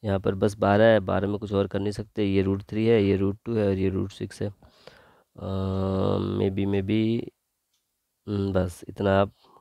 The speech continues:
इतना ही करके छोड़ दीजिए, बस ये आंसर हो जाएगा आपका। ठीक है, ओके, क्वेश्चन नंबर थर्टी सिक्स देखिए, इसको हम जब तक इरेज कर देते हैं।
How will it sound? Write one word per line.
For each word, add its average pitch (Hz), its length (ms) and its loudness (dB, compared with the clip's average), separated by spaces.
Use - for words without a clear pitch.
इतना 113 180 0
ही 110 80 4
करके 104 220 2
छोड़ 90 220 -10
दीजिए, 90 280 -8
बस 104 280 -10
ये 98 80 0
आंसर 95 280 -2
हो 107 80 0
जाएगा 98 260 -2
आपका। 95 280 -14
ठीक 117 180 -8
है, 117 100 0
ओके, - 360 -10
क्वेश्चन - 560 -10
नंबर 117 160 0
थर्टी 101 280 -4
सिक्स 104 200 -6
देखिए, 92 340 -8
इसको - 220 -10
हम 104 120 -4
जब 98 140 -6
तक 104 200 -8
इरेज 98 240 0
कर 92 160 -6
देते 90 300 -6
हैं। 143 120 -4